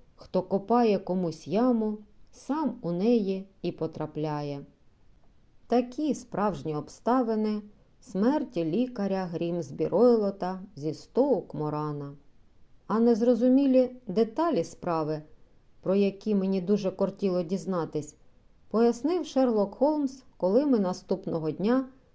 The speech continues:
поверталися додому. "Спочатку я дійшов був цілком помилкових висновків", сказав він, що показує, дорогий Вотсоне,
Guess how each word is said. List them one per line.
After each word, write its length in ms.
поверталися 920
додому. 600
"Спочатку 1040
я 300
дійшов 580
був 240
цілком 640
помилкових 920
висновків", 800
сказав 520
він, 260
що 220
показує, 680
дорогий 380
Вотсоне, 640